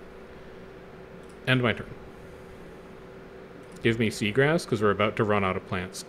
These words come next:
that we can plant. Gas factory is free terraforming parameters. Ignore the rest for now. Turn you on, eighteen power per turn.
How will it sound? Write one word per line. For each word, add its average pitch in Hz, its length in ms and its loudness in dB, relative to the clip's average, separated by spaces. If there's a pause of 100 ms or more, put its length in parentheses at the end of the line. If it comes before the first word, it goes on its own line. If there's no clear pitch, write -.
that 98 220 0
we 95 120 -2
can 95 180 -8
plant. - 360 -12 (2500)
Gas 104 260 0
factory 120 420 4
is 92 80 -6
free 98 220 0
terraforming 107 560 0
parameters. 127 600 0 (100)
Ignore 104 400 2
the 107 100 4
rest 92 280 -4
for 131 140 -2
now. 160 240 0 (1040)
Turn 123 200 6
you 104 220 2
on, 131 280 2
eighteen 113 440 0
power 101 360 2
per 95 260 -2
turn. 110 380 -2